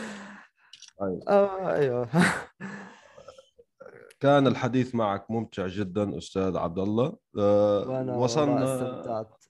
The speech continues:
Speaker 1: الله يخليك.
Speaker 2: آه.
Speaker 1: وصلنا للنصائح الختامية بما تنصح المهتمين بالترا-، بالتراث و، آه، أيضا اللي، آه، يريدون الدخول في مجال، آه، ثري دي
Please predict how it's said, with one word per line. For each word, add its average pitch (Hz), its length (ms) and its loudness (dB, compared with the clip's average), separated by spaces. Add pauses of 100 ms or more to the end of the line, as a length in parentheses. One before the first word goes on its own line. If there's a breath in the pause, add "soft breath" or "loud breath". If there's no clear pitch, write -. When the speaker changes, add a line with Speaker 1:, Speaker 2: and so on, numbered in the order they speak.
Speaker 1:
الله 98 200 -6
يخليك. 95 520 -10
Speaker 2:
آه. 101 40 -12
Speaker 1:
وصلنا 113 680 -4 (560 soft breath)
للنصائح 110 520 2
الختامية 113 680 0
بما 117 300 2
تنصح 117 440 -2
المهتمين 107 600 -2
بالترا-، 101 500 -2
بالتراث 104 640 0 (520 loud breath)
و، 101 180 2
آه، 98 920 -2 (100)
أيضا 123 260 0
اللي، 110 720 -4 (420)
آه، 92 500 -4 (220)
يريدون 107 580 -2
الدخول 101 480 -4
في 110 120 -8
مجال، 104 380 -2
آه، 92 220 -4
ثري 98 280 -6
دي 107 360 0